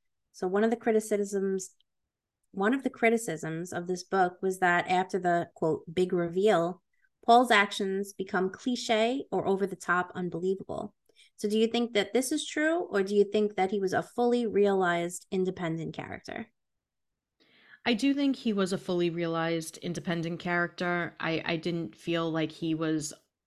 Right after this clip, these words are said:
Speaker 2: unrealistic. I thought the plot became unrealistic towards the end. So I think his character was fine. I believed his character. I do believe that there are sick people like this. I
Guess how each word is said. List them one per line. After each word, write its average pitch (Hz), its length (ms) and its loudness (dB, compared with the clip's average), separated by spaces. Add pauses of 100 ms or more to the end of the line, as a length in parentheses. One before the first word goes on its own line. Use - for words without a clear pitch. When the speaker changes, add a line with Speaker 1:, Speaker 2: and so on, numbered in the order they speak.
(240)
Speaker 2:
unrealistic. 170 760 -2
I 170 120 0
thought 180 240 -4
the 156 80 -4
plot 156 420 0
became 151 420 -6
unrealistic 143 800 -6
towards - 300 -10
the - 160 -8
end. - 280 -8 (420)
So 165 600 -2 (120)
I 180 100 4
think 220 200 0
his 208 180 -2
character 185 580 0
was 190 180 -4
fine. 196 500 -2
I 180 320 0 (160)
believed 165 500 -2
his 175 200 -4
character. 175 720 -2
I 165 140 0
do 160 200 -4
believe 156 340 0
that 160 140 -4
there 156 160 -2
are 151 40 -2
sick 151 280 -10
people 160 300 -6
like 160 260 -4
this. 160 420 -4 (440)
I 156 420 -2